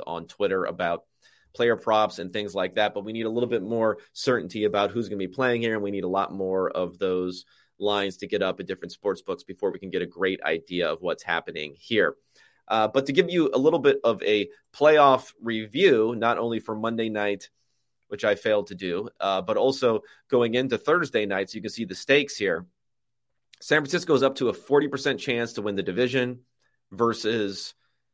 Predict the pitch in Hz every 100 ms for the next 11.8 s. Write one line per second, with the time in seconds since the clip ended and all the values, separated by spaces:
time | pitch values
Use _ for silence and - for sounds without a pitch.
0 | _ _ 95 107 104 92 98 110 110 107
1 | - 90 - 110 90 90 - 147 151 143
2 | 135 131 123 120 98 120 143 131 110 113
3 | 139 - - 117 127 127 135 - _ _
4 | _ - - 127 117 113 110 101 107 113
5 | - 113 107 101 123 123 127 135 139 101
6 | - 110 107 113 107 107 101 98 - 110
7 | 104 95 98 101 95 92 90 90 107 117
8 | 127 127 _ _ _ _ _ _ _ 92
9 | 85 87 113 113 107 107 - 101 90 113
10 | 117 117 - 113 113 107 90 85 80 80
11 | 80 - 92 90 92 - 95 -